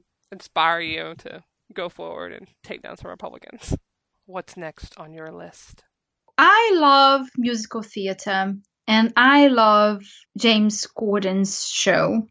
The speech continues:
Speaker 2: I also really like Neil Patrick Harris. I was on YouTube the other day, just going through videos as you do,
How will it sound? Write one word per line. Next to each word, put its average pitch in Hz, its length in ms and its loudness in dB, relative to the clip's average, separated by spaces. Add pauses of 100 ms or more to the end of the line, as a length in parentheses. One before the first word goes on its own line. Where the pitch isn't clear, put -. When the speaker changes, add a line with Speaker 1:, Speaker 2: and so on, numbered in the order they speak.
(140)
Speaker 2:
I 233 140 4
also 294 360 4
really 294 680 4
like 240 460 2
Neil 226 220 2
Patrick 202 400 -2
Harris. - 840 -4 (300)
I 247 100 6
was 285 540 0
on 214 180 0
YouTube 208 560 0
the 190 120 0
other 226 200 2
day, 180 520 2 (180)
just 196 260 0
going 226 340 6
through 262 360 6
videos 185 960 4
as 180 240 2
you 320 120 8
do, 185 400 2